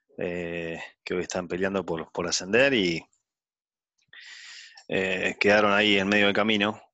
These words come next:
eh, por esto de la pandemia y para conocer un poco su historia. Bastante interesante porque él, él trabaja también,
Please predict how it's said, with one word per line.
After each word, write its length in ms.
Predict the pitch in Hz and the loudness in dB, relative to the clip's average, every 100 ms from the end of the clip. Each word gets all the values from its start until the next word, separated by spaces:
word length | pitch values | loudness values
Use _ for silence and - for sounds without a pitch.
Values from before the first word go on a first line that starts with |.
| _ _ _ - | _ _ _ -12
eh, 640 | 85 80 80 80 80 80 - _ _ _ _ _ _ _ _ _ _ | -10 -10 -12 -16 -18 -20 -20 _ _ _ _ _ _ _ _ _ _
por 160 | - 87 | -6 -4
esto 160 | - 90 | -2 -4
de 60 | |
la 100 | 87 | -4
pandemia 420 | 92 107 139 151 | -6 0 0 2
y 220 | 104 85 - _ | 0 -2 -10 _
para 180 | - 175 | -2 -2
conocer 300 | 185 185 101 | -2 -4 -6
un 60 | 95 | -4
poco 200 | 110 101 | -4 -4
su 80 | |
historia. 460 | 98 - 120 131 143 _ _ - - - - - - - - _ _ _ | -6 -4 -2 -2 -4 _ _ -20 -20 -20 -20 -20 -20 -20 -20 _ _ _
Bastante 420 | 90 - 113 113 | -8 -2 -2 -2
interesante 460 | 107 104 - 135 123 | 0 0 2 0 2
porque 340 | 107 95 95 | 0 2 0
él, 260 | 107 107 95 | 2 0 -4
él 140 | 98 98 | -6 -2
trabaja 460 | 104 104 110 110 | 0 2 2 0
también, 540 | 98 95 107 104 95 | -2 0 0 -2 -4